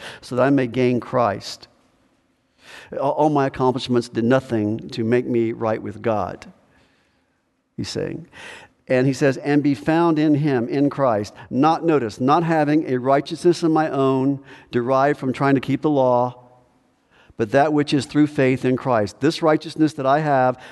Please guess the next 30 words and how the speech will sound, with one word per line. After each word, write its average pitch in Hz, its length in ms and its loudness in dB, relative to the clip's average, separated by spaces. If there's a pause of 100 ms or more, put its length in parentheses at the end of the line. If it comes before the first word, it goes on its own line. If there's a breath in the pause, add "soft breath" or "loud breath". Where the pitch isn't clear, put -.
did 120 120 -2
not 143 260 2
come 143 280 0
from 127 240 -2
me 151 200 4
trying 143 360 -2
to 135 60 -4
keep 143 320 -2
the 160 80 0
law. 135 560 0 (280 loud breath)
This 147 240 0
righteousness 147 460 0
came 147 260 2
to 143 100 -2
me 131 380 2 (160 loud breath)
through 127 160 -2
faith 120 320 0
in 120 100 0
Christ." 107 640 -2 (2250 loud breath)
The 120 100 -10
righteousness 143 540 0
which 139 140 -4
comes 143 280 2
from 127 200 -6
God 131 320 2
on 123 140 -4
the 120 80 0
basis 123 440 -4
of 117 160 -6
faith. 113 600 -6